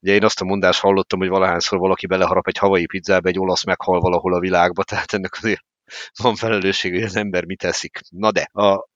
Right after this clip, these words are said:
a, ugye egy elegáns ludaskása, én nézegettem ilyen századerős recepteket, az tényleg arról szólt, hogy belekerül comb is, meg mell is, így szépen szétszaggatva, amit ma ugye tépetnek mondanánk,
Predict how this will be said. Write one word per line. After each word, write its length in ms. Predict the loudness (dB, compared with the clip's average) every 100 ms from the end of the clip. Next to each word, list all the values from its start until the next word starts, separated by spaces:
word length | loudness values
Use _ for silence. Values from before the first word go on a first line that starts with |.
| _
a, 100 | -6
ugye 300 | -2 4 4
egy 260 | 2 -4 -2
elegáns 400 | 2 2 2 0
ludaskása, 600 | 0 0 2 4 2 2
én 60 | 0
nézegettem 540 | 0 0 -2 -4 -4
ilyen 300 | -2 0 -2
századerős 640 | 0 0 0 -2 -4 -4
recepteket, 580 | -6 -4 -6 -6 -8 -8
az 60 | -4
tényleg 280 | -2 0
arról 320 | 2 2 0 -2
szólt, 380 | -4 -2 -2
hogy 260 | -2 -4 -4 -8 -20 -20 -12
belekerül 640 | -4 0 0 0 -2 -6 -8 -2
comb 260 | 0 0
is, 180 | -2 -2
meg 160 | -4 -4
mell 320 | 0 2 2
is, 220 | -2 -4
így 80 | -4
szépen 340 | -4 -4 -4
szétszaggatva, 760 | -6 -4 -6 -6 -8 -8 -6 -4
amit 200 | -4 -6
ma 60 | -8
ugye 180 | -6
tépetnek 640 | -4 -4 -4 -4 -8 -10 -12
mondanánk, 680 | -12 -8 -4 0 0 -2